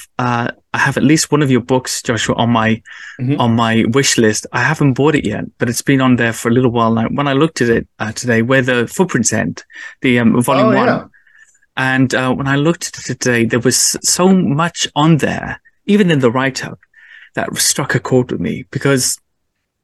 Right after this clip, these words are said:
Speaker 1: you know, cryptozoology, there's a lot of sameness everywhere. And there's a lot of <clears throat> platitude,
Speaker 2: Yeah.
Speaker 1: I guess, foundational truths that are based upon theories, but we've made the foundations of everything.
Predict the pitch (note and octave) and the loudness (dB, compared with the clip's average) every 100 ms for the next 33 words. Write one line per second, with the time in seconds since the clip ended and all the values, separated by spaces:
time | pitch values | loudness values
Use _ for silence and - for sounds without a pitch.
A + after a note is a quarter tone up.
0 | _ - D#3+ C3+ - D#3+ - C3 B2+ A#2+ | _ -4 2 2 2 0 2 2 4 4
1 | A#2 A#2+ B2+ C3 B2 C3+ C3+ C3 A#2+ - | 2 2 2 2 2 2 2 2 0 -10
2 | - - F#3+ G#3 E3 - - - - E3+ | -4 0 4 4 2 -2 -12 -14 -4 -2
3 | D#3+ C#3 - - - - C#3+ C#3 C#3+ C#3+ | 0 -2 -2 -10 -8 -2 0 2 2 2
4 | C#3 C#3 - - - - - - _ _ | 2 0 -2 -14 -20 -20 -20 -20 _ _
5 | - F#3 D#3 - - - - C#3+ - A#2+ | 0 2 2 0 -10 -6 -4 -2 0 2
6 | A2 D#3+ C#3 B2 C#3+ - - D3+ D3+ C#3 | 4 2 2 0 0 0 0 2 2 2
7 | D#3 - D#3 C#3 C#3 - - _ _ _ | 2 2 2 2 2 -4 -20 _ _ _
8 | _ - - C#3 E3+ F3 - A#2+ A2+ B2+ | _ -4 2 4 4 2 -4 -4 0 0
9 | C3+ - - A#2 A2 - D3+ C3 A#2+ - | 0 -4 -2 -2 -2 0 4 4 0 -2
10 | B2 A#2+ B2+ A#2+ A2 A2+ - A2 G#2+ A2+ | -2 -2 0 0 -2 -4 -2 0 0 0
11 | A#2+ - A2 - - B2 B2 A2 - - | 0 -2 -6 -10 -4 -2 0 -2 -4 -12